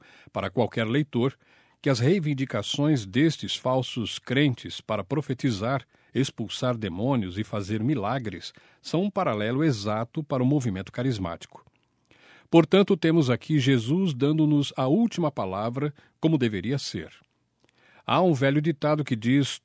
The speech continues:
"Todo mundo que está falando sobre o céu não está indo para lá." Isso tem sido verdade desde os dias do Novo Testamento.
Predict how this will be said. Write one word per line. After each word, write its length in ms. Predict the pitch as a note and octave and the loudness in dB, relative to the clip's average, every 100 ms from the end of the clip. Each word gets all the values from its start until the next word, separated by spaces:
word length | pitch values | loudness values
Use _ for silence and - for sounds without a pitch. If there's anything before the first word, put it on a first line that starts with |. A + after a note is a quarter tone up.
| _ | _
"Todo 260 | F3 G3 F3 | 6 6 8
mundo 240 | D3+ D#3+ | 6 4
que 100 | D3 | 2
está 240 | B2+ - B2 | -2 -2 -4
falando 440 | - G#2 G2+ G#2 | -2 -2 -2 -4
sobre 340 | - A#2 A#2 | -4 -2 0
o 60 | C3 | -2
céu 360 | - C3 C3+ E3+ | -2 -2 0 0
não 260 | D3+ A#2+ | -2 0
está 280 | D3 - F3+ | -2 -2 -4
indo 180 | C3 A2+ | 0 -2
para 180 | A2+ D3+ | -2 -4
lá." 260 | D#3 E2+ - _ _ _ _ _ _ _ _ _ | -4 -6 -10 _ _ _ _ _ _ _ _ _
Isso 280 | D3 C#3 F3 | 4 6 4
tem 140 | F3 | 0
sido 260 | E3 - A#2+ | 0 0 -2
verdade 480 | D#3 C#3 G#2 A#2+ B2+ | 0 0 -2 -2 -2
desde 420 | G2+ D#3 C#3+ A2+ | 2 2 2 0
os 160 | A2 F2+ | -4 -4
dias 260 | A2 C3 | -2 0
do 140 | B2 B2+ | 0 0
Novo 260 | G#2 A#2 | 0 -2
Testamento. 720 | G#2 G#2 - A#2+ A#2+ G2 - | -6 -10 -4 -2 -2 -2 -10